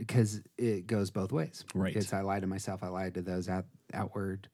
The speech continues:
Speaker 1: and that's the temptation.
Speaker 2: Right. So, so threes will often be really uncomfortable with the idea that s-, deceit is their s-, their sin, and it's because they are unaware of the fact that they are lying to themselves.
Speaker 1: Yeah.
Speaker 2: Yeah.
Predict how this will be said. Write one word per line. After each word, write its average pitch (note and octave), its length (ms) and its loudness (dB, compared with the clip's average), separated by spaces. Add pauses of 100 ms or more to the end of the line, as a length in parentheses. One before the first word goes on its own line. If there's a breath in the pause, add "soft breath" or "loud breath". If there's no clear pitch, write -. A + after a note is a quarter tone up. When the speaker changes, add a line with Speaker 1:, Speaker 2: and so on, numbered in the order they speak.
(680 soft breath)
Speaker 1:
and F#2 460 -2
that's F#2 260 -4
the - 120 -6
temptation. - 560 -6
Speaker 2:
Right. - 480 -2
So, F#2 360 6
so - 200 2
threes A#2+ 600 8
will G2+ 180 6
often G2 520 4
be F2+ 180 0
really F#2 600 2 (340 loud breath)
uncomfortable G2+ 640 4
with F#2 140 6
the F2+ 140 2
idea E2 400 2
that - 180 -4
s-, - 180 -4 (100)
deceit - 440 -4
is F2 180 -4
their E2 160 -2
s-, - 300 -6 (160)
their F2+ 180 -2
sin, G2+ 600 0 (360 loud breath)
and G2 100 -2
it's F2+ 120 -4
because G#2 880 4
they A2 240 4
are F2+ 240 6
unaware F2 760 4
of F2+ 260 -2
the - 80 -4
fact E2 320 -8
that E2+ 120 -6
they D#2 100 -2
are D2 120 0
lying B1+ 360 -4
to - 100 -12
themselves. - 480 -8
Speaker 1:
Yeah. F2+ 200 -2 (1000 loud breath)
Speaker 2:
Yeah. - 60 -4